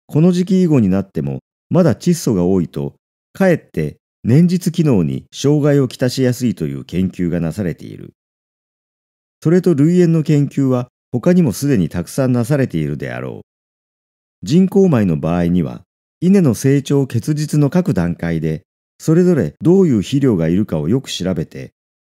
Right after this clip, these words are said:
その時期ごとに必要な肥料の配合を変えていくので、この点は心配しなくてもいい。むしろ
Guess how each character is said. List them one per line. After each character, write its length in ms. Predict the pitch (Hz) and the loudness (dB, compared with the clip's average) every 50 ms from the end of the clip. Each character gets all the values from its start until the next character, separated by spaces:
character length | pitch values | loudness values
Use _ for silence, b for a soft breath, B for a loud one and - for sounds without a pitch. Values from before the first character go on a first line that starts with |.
| _ _ _ | _ _ _
そ 160 | - - 156 | -6 -2 2
の 120 | 170 185 | 2 2
時 140 | 175 165 175 | 2 0 -2
期 120 | - 190 170 | -2 0 0
ご 140 | 165 170 | 0 0
と 120 | 165 - 101 | 0 0 -2
に 220 | 78 73 69 - - _ _ | -2 -2 -4 -8 -12 _ _
必 260 | - - - - 165 | -20 -18 -8 -4 0
要 160 | 170 170 170 | 0 2 2
な 100 | 170 165 | 2 2
肥 160 | 165 147 - 165 | 0 0 0 0
料 160 | 165 135 107 | 2 2 2
の 100 | 90 80 | 0 0
配 280 | 73 - 85 87 98 98 | -2 -4 -2 -2 -2 0
合 220 | 85 92 92 90 | 0 0 0 0
を 40 | 85 | -2
変 200 | - - 98 101 | -2 -4 -4 -4
え 60 | 104 | -2
て 140 | - - 107 | -2 -4 -4
い 60 | 101 | -4
く 120 | - - 95 | -4 -4 -4
の 100 | 85 71 | -4 -4
で、 220 | 67 65 64 - _ _ _ _ _ | -6 -10 -14 -16 _ _ _ _ _
こ 120 | - - 127 | -2 0 2
の 100 | 156 151 | 2 2
点 220 | - 156 143 139 | 2 2 2 2
は 100 | 135 135 | 2 0
心 240 | 127 - 135 151 151 | 0 -2 -2 -2 -2
配 200 | - 143 135 135 | 0 -2 -2 -2
し 120 | 123 127 | -2 -2
な 100 | 127 123 | -4 -4
く 80 | - - | -4 -6
て 100 | - 73 | -10 -10
も 160 | 67 65 67 | -10 -8 -8
い 60 | 76 | -10
い。 160 | 71 - - _ _ _ _ _ _ _ _ _ _ _ _ _ _ _ _ _ _ _ _ _ _ _ _ _ _ _ _ | -10 -12 -14 _ _ _ _ _ _ _ _ _ _ _ _ _ _ _ _ _ _ _ _ _ _ _ _ _ _ _ _
む 140 | - 156 185 | 0 0 0
し 120 | 180 - 143 | 2 2 0
ろ 200 | 95 78 76 | 0 0 -2